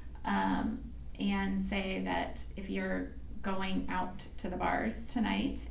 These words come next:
and maybe, you know, going to have a few drinks and you don't feel comfortable driving, then calling a friend or, um, an Uber or something, um, making that plan ahead of time, thinking that through,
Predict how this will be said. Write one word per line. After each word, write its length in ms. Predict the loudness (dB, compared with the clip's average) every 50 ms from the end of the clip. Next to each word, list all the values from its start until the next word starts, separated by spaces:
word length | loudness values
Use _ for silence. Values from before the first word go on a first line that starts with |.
| 0
and 480 | 0 2 2 2 2 0 0 -2 -2 0 0
maybe, 680 | 2 2 2 2 0 0 0 2 2 2 2 0 -2 -6 -8 -6
you 120 | -2 -2 0
know, 200 | 2 2 0 0 0
going 200 | -2 -4 -2 -2
to 80 | -4
have 320 | -4 -4 -2 -2 -2 -4 -4 -6 -8 -8 -8 -8 -8 -10 -10 -10 -10 -10 -10 -10 -8
a 60 | -6
few 200 | -2 0 0 0
drinks 300 | 2 2 2 4 4 2
and 80 | 0 0
you 80 | 0 0
don't 140 | 0 0 0
feel 160 | 0 -2 -2
comfortable 760 | -2 -2 -2 -2 -2 -2 -2 -2 0 0 0 0 0 -2 -4 -6 -6 -6 -6 -6 -6 -6 -8 -8 -10 -10 -8
driving, 480 | -4 0 2 2 4 4 6 8 8 8
then 380 | 8 6 4 4 2 0 -2 -4 -8 -10 -10 -8
calling 400 | -4 -2 0 2 2 2 2 0
a 40 | 0
friend 540 | 0 0 0 0 2 4 6 4 4 4 0 -2
or, 560 | -2 0 0 2 2 2 2 0 0 0 0 0
um, 380 | 0 0 0 0 -2 -2 -4 -4
an 140 | -4 -4 -2 -2
Uber 320 | -2 -2 -2 -2 -2 -2 -2
or 20 | -2
something, 600 | 0 0 0 0 0 0 0 0 0 0 -2 -4 -6 -8 -6 -6 -4 -2
um, 300 | -2 -2 0 2 4 6
making 300 | 6 6 6 6 4 4
that 220 | 4 4 2 0
plan 240 | -2 0 0 0 0
ahead 280 | 0 0 -2 -2 -2 -2
of 100 | -2 -4
time, 480 | -4 -2 -2 0 4 6 4 4 4 -2 -4 -2
thinking 280 | -2 0 0 0 -2 0
that 200 | 0 0 -2 -2
through, 400 | -4 -6 -4 -2 -2 -2 -2 -2